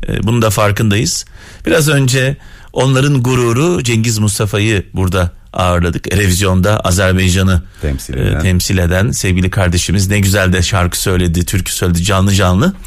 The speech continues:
Speaker 1: Selam olsun kendisine de. Evet, şimdi, e, bugün böyle çok derin girmek istemiyorum bu konuya ama gerçekten yani içim paramparça, çok üzgünüm. E, yani düşündükçe insanın beyni duruyor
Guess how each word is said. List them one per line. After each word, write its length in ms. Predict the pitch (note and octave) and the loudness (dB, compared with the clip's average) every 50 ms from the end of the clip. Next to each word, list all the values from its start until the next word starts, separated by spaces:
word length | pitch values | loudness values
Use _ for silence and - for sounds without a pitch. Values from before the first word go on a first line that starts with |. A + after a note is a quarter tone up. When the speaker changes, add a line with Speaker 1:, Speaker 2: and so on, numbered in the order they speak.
| - - - - - - - | -6 -4 -2 -2 -2 -2 -4
Speaker 1:
Selam 380 | - - - E2 - C3 C3 B2 | -4 -2 0 2 2 2 2 2
olsun 420 | G#2+ F#2+ F#2 F#2 - - E3 F3+ | 2 2 0 0 0 0 0 0
kendisine 560 | F3 - A2 G2+ G2+ F#2+ - A2 G2+ F#2+ F#2+ G#2 | 0 0 0 2 2 0 0 0 2 2 2 2
de. 140 | D#3 F#3 F#3 - - - - - - - - - - - - - - - - - | 0 0 -2 -6 -10 -14 -12 -12 -12 -14 -14 -16 -16 -16 -18 -18 -20 -14 -6 -2
Evet, 200 | - A#3+ G#3+ F3 | 0 0 0 0
şimdi, 540 | - - - A3+ G#3+ G3+ G#3+ G#3 G3+ - - - - - - - - - - - - - - - - - - - - - - - - - - - - | 0 0 0 2 2 2 2 2 0 -2 -4 -8 -16 -20 -20 -20 -20 -20 -20 -20 -20 -20 -18 -18 -18 -20 -20 -20 -20 -20 -20 -20 -20 -20 -20 -12 -6
e, 60 | - - G#1 G#1 G#1+ - - - - G2+ - | -4 -2 0 0 0 0 0 0 0 0 0
bugün 320 | - F3 F3 G#3 G3+ F3 F3+ | -2 -2 0 0 2 2 2
böyle 160 | F#3+ F#3+ E3 | 2 2 2
çok 260 | C#3+ - F#3 D3 B2 | 0 0 -2 0 0
derin 260 | B2+ C#3+ E3 F#3+ F#3 | 0 2 2 2 2
girmek 260 | C#3+ C#3 C#3+ D3+ D3 C3 | 2 2 2 2 0 -2
istemiyorum 440 | - - E3 D#3 B2+ A2+ G#2+ G#2+ | -2 -2 0 0 2 2 2 2
bu 80 | G2+ - | 0 0
konuya 260 | - B2 A#2+ C3+ C#3 A#2+ | 0 0 0 0 2 2
ama 120 | G2+ G2 | 2 2
gerçekten 600 | F#2+ A2 B2 C3 B2 - A2+ F#2+ - G#2 G#2 G2+ | 2 2 0 0 0 -2 -4 -2 -2 0 0 2
yani 440 | G2 G2+ G#2 G#2 G2+ G2+ G2 G2 - | 2 2 2 2 2 2 0 0 -2
içim 360 | - G2 - - A#2+ G#2+ G2 | -4 -6 -4 -2 0 0 0
paramparça, 840 | - G#2 G#2 G2 A2 A#2+ A#2+ A2+ G#2+ G2+ G2+ F#2+ F#2+ F2+ E2+ - - - | 0 0 0 2 2 2 2 2 2 0 0 0 2 0 0 -2 -4 -4
çok 220 | - G#2 G2 - | -4 -4 -4 -2
üzgünüm. 500 | - F#2+ F#2 F#2+ G2 F#2 F2+ E2+ E2 - - - - - - - - - - - - - - - - - - - - | -2 0 0 0 2 2 2 2 2 0 -2 -6 -14 -16 -16 -16 -16 -16 -16 -18 -18 -18 -18 -18 -20 -18 -16 -8 -4
E, 80 | F#2+ - F2 F#2 F#2+ F#2+ F#2 | -2 0 2 2 2 2 2
yani 300 | - G2+ G2+ G2+ G2 F#2 | 2 2 2 2 2 2
düşündükçe 600 | F#2+ F#2+ - - A2+ G#2+ A#2+ C3 - - A2 G#2+ | 0 0 0 0 0 0 0 0 -2 -2 -2 -2
insanın 600 | G2+ F#2+ G2+ G2 - - G2+ G2+ G#2 C3 C#3 A2+ | 0 0 0 0 0 0 0 2 2 2 0 0
beyni 300 | G#2+ G#2+ G#2+ G#2 A2 A2 | 2 2 2 2 2 2
duruyor 360 | G2 F#2+ E2 F2 E2 E2+ F2 | 2 2 2 2 0 0 -2